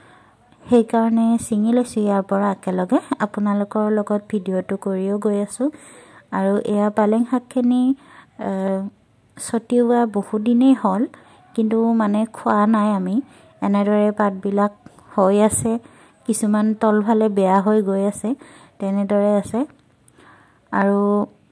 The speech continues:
কেতিয়াবা চাটনি বনাইহে খোৱা হয়, আৰু এদিন পালেং লুচি বনাই খাইছিলোঁ। আৰু এয়া হ'ল লাই শাক, এয়া বৰলাই বুলি কয় আৰু কবিলাই বুলিও কয়, বৰলাই বা কবিলাই। এয়া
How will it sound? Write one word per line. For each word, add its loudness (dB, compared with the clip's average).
কেতিয়াবা 4
চাটনি 2
বনাইহে 4
খোৱা 2
হয়, 0
আৰু 0
এদিন 0
পালেং -2
লুচি -2
বনাই -4
খাইছিলোঁ। -4
আৰু 6
এয়া 4
হ'ল 2
লাই 2
শাক, -6
এয়া 0
বৰলাই 4
বুলি 0
কয় 0
আৰু 4
কবিলাই 4
বুলিও 4
কয়, 0
বৰলাই 4
বা 2
কবিলাই। 2
এয়া 2